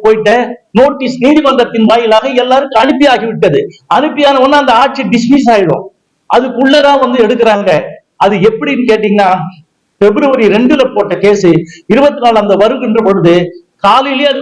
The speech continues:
பண்ணிருப்பாங்க. ஒன்பது காலையில பண்ணுகின்ற பொழுது அவரு தா பாண்டியன் அவர்கள் எம் எல் ஏ இருந்தார், எம் பி இருந்தார், அவர் இறந்து விட்டார். அதனால அந்த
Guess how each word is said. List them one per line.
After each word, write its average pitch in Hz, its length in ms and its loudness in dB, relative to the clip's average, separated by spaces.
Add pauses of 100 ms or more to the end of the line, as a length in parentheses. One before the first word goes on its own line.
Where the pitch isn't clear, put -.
(100)
பண்ணிருப்பாங்க. 220 540 0 (920)
ஒன்பது 254 380 2 (380)
காலையில 269 420 2 (100)
பண்ணுகின்ற 220 480 0
பொழுது 170 260 2 (460)
அவரு 226 160 2 (140)
தா 226 120 2 (220)
பாண்டியன் 262 420 0
அவர்கள் 208 260 0 (120)
எம் 226 140 2
எல் 240 140 2
ஏ 233 140 2
இருந்தார், 226 340 0
எம் 214 140 0
பி 233 160 -2
இருந்தார், 196 320 0
அவர் 143 220 0
இறந்து 240 280 2
விட்டார். 156 320 -2 (460)
அதனால 240 340 2 (460)
அந்த 233 120 2